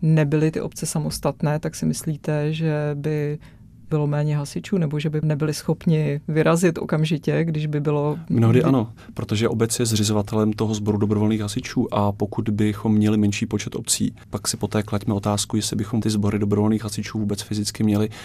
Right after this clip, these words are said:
Speaker 2: a jestli by je ty obce vůbec zřizovaly.
Speaker 1: Takže vy nejste pro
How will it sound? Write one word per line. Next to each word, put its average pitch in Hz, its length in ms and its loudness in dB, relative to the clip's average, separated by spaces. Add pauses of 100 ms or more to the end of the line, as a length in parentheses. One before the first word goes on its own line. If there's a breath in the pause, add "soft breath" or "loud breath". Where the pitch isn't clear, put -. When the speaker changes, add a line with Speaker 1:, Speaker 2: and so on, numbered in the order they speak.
(140 loud breath)
Speaker 2:
a 104 40 0
jestli 101 260 2
by 104 100 0
je 104 80 4
ty 104 120 -4
obce - 240 -4
vůbec 107 200 -2
zřizovaly. 110 520 0 (300)
Speaker 1:
Takže 170 560 0
vy 160 640 0 (260)
nejste 160 520 0
pro 151 300 -2